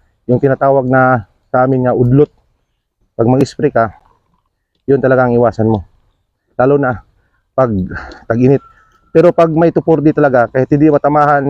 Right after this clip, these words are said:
yung dahon, basta may two four D na mix two four D ang isang herbicide, masystemic man yung contact, talagang papatayin yung pananim mo. Kung, ah, mabulaklak man yan, saging,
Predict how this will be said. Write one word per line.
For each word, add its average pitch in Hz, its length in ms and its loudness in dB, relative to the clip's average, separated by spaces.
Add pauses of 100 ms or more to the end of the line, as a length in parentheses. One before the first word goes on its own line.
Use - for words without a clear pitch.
yung 135 240 -2
dahon, 113 400 -2 (880)
basta 131 240 0
may 156 320 2
two 156 160 -2
four 160 160 0
D 147 160 2
na 147 80 0
mix 156 400 -2
two - 120 -2
four 156 160 0
D 147 120 2
ang 139 160 0
isang 135 240 -2
herbicide, 131 440 0 (120)
masystemic 147 560 -2
man 147 160 0
yung 135 160 -2
contact, - 400 -4 (560)
talagang 123 680 0 (200)
papatayin 131 640 -2
yung 120 240 -2 (720)
pananim 131 320 0
mo. 127 100 -2 (540)
Kung, 127 160 -2
ah, 120 160 -2 (960)
mabulaklak 117 640 0
man 143 240 0
yan, 139 240 2
saging, 139 720 2